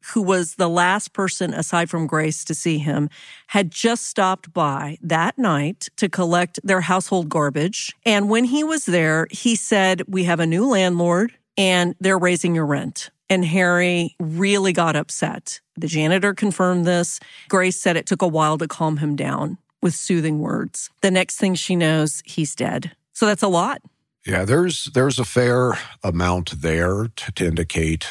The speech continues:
Speaker 2: that, uh, suicide is a possibility with Harry. It's, it's not like, you know, if the investigators are going out and talking to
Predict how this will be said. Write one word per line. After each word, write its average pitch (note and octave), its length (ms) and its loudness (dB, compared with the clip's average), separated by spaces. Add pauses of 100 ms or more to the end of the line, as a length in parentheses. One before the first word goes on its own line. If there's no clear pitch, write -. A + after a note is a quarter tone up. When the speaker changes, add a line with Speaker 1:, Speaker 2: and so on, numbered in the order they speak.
Speaker 2:
that, D2+ 340 -2 (220)
uh, C#2+ 240 -4
suicide E2 600 0
is D#2+ 120 -2
a E2+ 60 -2
possibility F2 640 -2
with F2 160 -2
Harry. F#2+ 440 2
It's, - 320 -6
it's E2+ 220 -6
not A#2 260 2
like, G#2+ 380 -4
you A2+ 80 -4
know, F#2 80 -4
if - 140 -8
the G#2+ 80 -4
investigators A#2 640 0
are - 20 -4
going G#2+ 260 0
out G#2 200 2
and F2 80 -6
talking G#2 400 -2
to F#2+ 240 -6